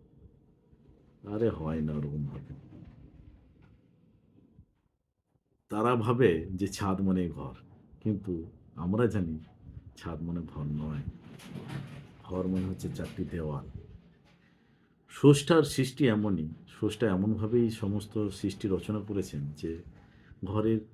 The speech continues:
উত্তর, দক্ষিণ, পূর্ব, পশ্চিম সব দিকেই সূর্যের আলো একটা নির্দিষ্ট আনুপাতিক হারে পড়ে।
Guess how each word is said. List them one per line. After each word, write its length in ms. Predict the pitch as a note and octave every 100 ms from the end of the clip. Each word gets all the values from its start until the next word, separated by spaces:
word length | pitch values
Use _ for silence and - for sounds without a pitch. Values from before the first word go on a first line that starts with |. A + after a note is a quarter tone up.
| - - - - - _ -
উত্তর, 340 | A2 A2 A#2+
দক্ষিণ, 500 | A2 G#2+ G2+ - A2
পূর্ব, 300 | G#2+ G#2 A2 G2
পশ্চিম 340 | G2 - G#2
সব 320 | F#2+ G2 F#2
দিকেই 340 | F#2+ F#2+ F#2+ F#2+ - - -
সূর্যের 520 | - F#2+ - G2 F#2+
আলো 260 | E2 D#2+ - - - _ _ - - _ -
একটা 300 | G2 F#2 F#2 F2+ - _ _ _ - - -
নির্দিষ্ট 440 | G2+ G2 G#2+ -
আনুপাতিক 440 | G#2+ F#2 F2+ D#2+ D#2+
হারে 140 | F2 E2+
পড়ে। 220 | C#2 C2+